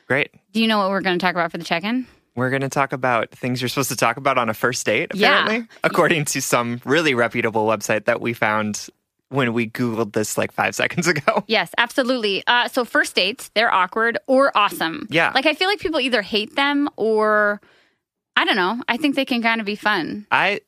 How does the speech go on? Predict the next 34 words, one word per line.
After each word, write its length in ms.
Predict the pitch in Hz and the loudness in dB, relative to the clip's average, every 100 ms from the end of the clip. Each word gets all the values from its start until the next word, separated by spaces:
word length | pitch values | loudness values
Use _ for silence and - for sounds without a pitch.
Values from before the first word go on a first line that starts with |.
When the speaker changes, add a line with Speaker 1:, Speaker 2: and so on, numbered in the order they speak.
| - | -6
Speaker 1:
love 220 | 120 127 | -2 -2
first 260 | - - - | -2 -4 -6
dates. 240 | - - _ _ _ _ | -8 -12 _ _ _ _
Speaker 2:
Why? 340 | 196 147 185 _ _ - | 2 2 -4 _ _ -4
Speaker 1:
Uh, 240 | 113 107 | 0 0
because 220 | 98 117 117 | -2 -2 0
I 80 | |
love 500 | 110 107 107 104 113 - - _ _ _ _ _ _ _ | 0 0 0 0 -6 -20 -20 _ _ _ _ _ _ _
meeting 400 | 123 123 117 127 | -4 -2 0 -2
people 600 | 139 160 175 185 196 - _ _ _ _ _ _ _ | -2 -2 2 2 0 -2 _ _ _ _ _ _ _
in 160 | 127 123 | -2 -2
a 80 | |
very 300 | 107 113 110 | 0 0 0
controlled 580 | 104 120 - - 107 110 | -2 -6 -6 -2 0 0
setting 520 | - 107 104 139 160 - | -2 0 0 -2 -4 -6
and 200 | 117 110 | -4 -4
being 180 | 113 110 | -2 0
able 160 | 107 | 0
to 140 | 104 107 | -2 -6
talk 320 | - 104 - - | -2 -2 -4 -8
in 240 | 123 110 | -4 -2
depth 320 | 101 101 - | -2 -4 -8
with 120 | 110 - | -10 -4
them 260 | 127 139 | -4 -4
about, 380 | 107 104 101 101 | -8 -2 -2 0
like, 320 | 104 101 - - | -2 -4 -8 -18
their 320 | 110 107 101 | -4 -2 0
life 340 | 104 104 113 - | 0 -2 -4 -6
and 120 | 107 | -4
their 120 | 101 | -4
interests. 500 | 101 107 - - - 208 | -6 -6 -8 -8 -8 -4
Speaker 2:
And 120 | 196 | -2
yourself. 440 | 180 - 131 - - _ _ | -2 -4 -6 -6 -18 _ _
Speaker 1:
Yeah. 120 | - | -4